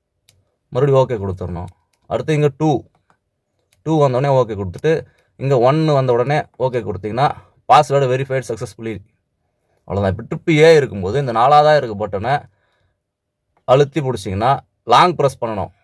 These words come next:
ரொம்ப நேரம் அழுத்தி பிடிச்சிங்கன்னா "ஆப்ரேஷன் கம்ப்ளீட்" அப்படின்னு வந்துரும். இப்போ அவ்வளவுதான். அதே மாதிரி தான் கீழே வந்து ட்ரிப்பு பி வேணும், ட்ரிப்பு பி வேணும்னா ட்ரிப்பு பி கீழே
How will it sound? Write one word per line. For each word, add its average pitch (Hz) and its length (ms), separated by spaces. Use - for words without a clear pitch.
ரொம்ப 123 140
நேரம் 151 120
அழுத்தி 127 200
பிடிச்சிங்கன்னா 110 360
"ஆப்ரேஷன் 135 460
கம்ப்ளீட்" 123 380
அப்படின்னு 104 300
வந்துரும். 87 260
இப்போ 98 140
அவ்வளவுதான். 92 340
அதே 156 120
மாதிரி 147 200
தான் 170 120
கீழே 175 220
வந்து 147 200
ட்ரிப்பு 170 300
பி 180 80
வேணும், 147 240
ட்ரிப்பு 165 200
பி 180 80
வேணும்னா 120 360
ட்ரிப்பு 151 200
பி 175 80
கீழே 156 160